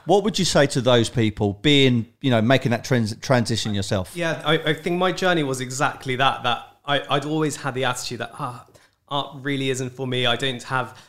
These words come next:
Speaker 2: a background in art history." Um, but the beautiful thing about Richard's work is that it is so accessible. Um, the, the very first time you see one of his shadow figures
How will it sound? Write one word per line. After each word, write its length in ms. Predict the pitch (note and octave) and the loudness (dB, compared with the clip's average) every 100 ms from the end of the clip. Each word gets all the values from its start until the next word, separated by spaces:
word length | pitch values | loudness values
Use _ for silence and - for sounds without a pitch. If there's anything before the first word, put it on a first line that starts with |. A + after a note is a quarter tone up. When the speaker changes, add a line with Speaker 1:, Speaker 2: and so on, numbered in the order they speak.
| _ | _
Speaker 2:
a 80 | C3 | -16
background 540 | B2 C3 A#2+ C3 B2 A#2+ | -4 -2 -2 -2 -2 -2
in 100 | A#2+ | -2
art 220 | B2 - | -4 -4
history." 640 | - C#3+ - B2+ B2 A#2+ - _ _ _ - | -4 -4 -4 -6 -8 -8 -14 _ _ _ -4
Um, 380 | C3 B2+ B2+ B2+ _ _ _ _ _ _ _ | 0 0 -2 -10 _ _ _ _ _ _ _
but 120 | C#3+ | -10
the 60 | D#3 | -10
beautiful 600 | D#3 F#3+ G#3+ - - D3 | -6 -4 -4 -6 -8 -8
thing 220 | F3 D#3 | -4 -4
about 360 | B2+ A#2+ A#2 C#3 | -2 -2 -2 -4
Richard's 400 | C#3 - A#2+ C#3+ | -6 -6 -8 -2
work 340 | D3+ B2 - | 0 0 -4
is 140 | B2+ | -8
that 240 | B2+ C3 - | -4 -4 -6
it 160 | C3+ | -6
is 120 | D3 C3+ | -6 -4
so 540 | - - C3+ B2+ - B2 | -2 0 0 -2 -6 -12
accessible. 800 | B2 - D3+ D3+ B2+ G#2 G2+ - _ _ - | -10 -4 -2 -2 -6 -8 -12 -14 _ _ -4
Um, 360 | B2 A#2 A#2+ _ _ _ _ _ _ _ _ | -2 -2 -8 _ _ _ _ _ _ _ _
the, 80 | _ _ _ _ _ | _ _ _ _ _
the 100 | D3+ | -10
very 280 | D3 G#3 G#3 | -2 -2 -2
first 380 | G3+ F3+ D#3+ - | 0 -2 -2 -4
time 300 | - D#3 B2+ | -2 -2 -2
you 80 | |
see 320 | B2 - D#3 C3+ | -2 -2 -2 -2
one 300 | A#2+ C#3 B2+ | -2 -2 -2
of 100 | - | -6
his 260 | C3+ B2 | -8 -4
shadow 380 | - D#3 C3+ B2 | -2 0 0 -2
figures 640 | A#2+ B2+ A#2+ A#2 A2+ - | -2 -4 -2 -4 -4 -8